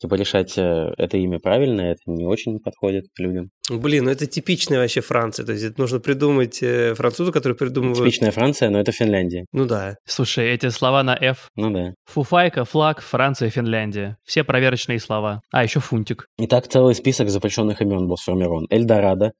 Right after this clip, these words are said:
Speaker 1: Молоток, Иисус, Тефлон, Стол, Ес, Велосипед, <laughs> Сенатор, Глич, Кукуба и многие другие.
Speaker 2: А что такое Кукуба?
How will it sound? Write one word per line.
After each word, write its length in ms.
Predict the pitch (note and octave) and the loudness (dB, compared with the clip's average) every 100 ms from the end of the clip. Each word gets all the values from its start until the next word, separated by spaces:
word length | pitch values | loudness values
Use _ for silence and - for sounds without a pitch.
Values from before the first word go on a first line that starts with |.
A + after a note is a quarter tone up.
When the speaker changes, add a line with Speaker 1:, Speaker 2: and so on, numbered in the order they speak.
| _ | _
Speaker 1:
Молоток, 540 | A2 A2+ G#2 G#2 G2 - | 2 4 4 2 0 0
Иисус, 520 | A2+ A2+ - G2+ - - | 2 2 2 -2 -2 -2
Тефлон, 440 | A#2 A2 G2 G#2+ - _ | 0 2 2 0 -6 _
Стол, 480 | - - G#2+ G#2 G#2+ | -12 0 4 4 2
Ес, 420 | G2+ F2+ G#2 - - | -2 2 2 0 -6
Велосипед, 600 | G2 G2+ F#2+ G2+ A#2 A#2+ - | 0 2 2 0 0 0 -2
<laughs> 100 | - | -16
Сенатор, 480 | - F#2+ G2+ A#2 F2+ | -6 -2 -2 -2 -4
Глич, 340 | F#2 G2 A#2 - - _ | 0 0 0 -4 -16 _
Кукуба 460 | - F2 - A#2 G#2+ | -12 -8 -2 0 0
и 140 | G#2+ | 0
многие 340 | F#2+ G2 G2 | -2 -2 -2
другие. 420 | F#2 F2+ F2+ E2+ F2 | -2 -4 -4 -6 -8
Speaker 2:
А 60 | - | -4
что 100 | B2+ | -2
такое 180 | B2 D#3+ | 2 0
Кукуба? 600 | - C3 C#3+ A#2+ G#2+ | 0 -4 -2 0 -2